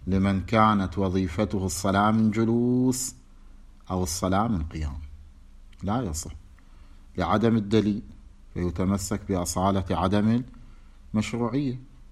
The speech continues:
مضافا إلى أن ال-، الهيئة حيث مختلفة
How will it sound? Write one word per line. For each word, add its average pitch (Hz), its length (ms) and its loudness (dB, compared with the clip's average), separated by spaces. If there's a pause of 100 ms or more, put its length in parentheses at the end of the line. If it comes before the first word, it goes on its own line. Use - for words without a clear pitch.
(140)
مضافا 104 440 2
إلى 101 340 2
أن 98 180 0
ال-، 95 260 -2 (880)
الهيئة 117 340 4
حيث 117 400 2
مختلفة 127 960 2